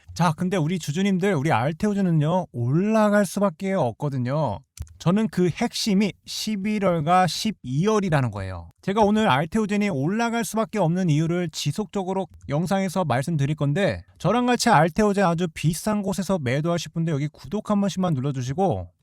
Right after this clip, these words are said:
좋아요도 한 번씩만 꼭 좀 부탁드리겠습니다. 그리고 댓글은 저에게 힘이 되니까요. 한 번씩만 또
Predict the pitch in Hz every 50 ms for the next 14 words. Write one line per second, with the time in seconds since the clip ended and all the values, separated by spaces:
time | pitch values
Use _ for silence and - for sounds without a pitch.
0 | _ - - 143 160 208 226 226 220 214 214 208 208 208 202 - 196 190 175 160
1 | 175 190 - - 208 - - 214 208 156 - - 196 180 - 190 175 165 160 -
2 | 156 139 117 120 117 127 156 196 208 - _ _ _ - 180 190 185 208 - -
3 | - - 160 - 208 208 220 220 214 160 - 139 143 170 175 170 180 180 160 -
4 | - 233 226 226 226 196 196 190 185 - 165 156 156 165 165 180 185 190 196 190
5 | 165 190 185 180 175 160 160 156 160 175 190 165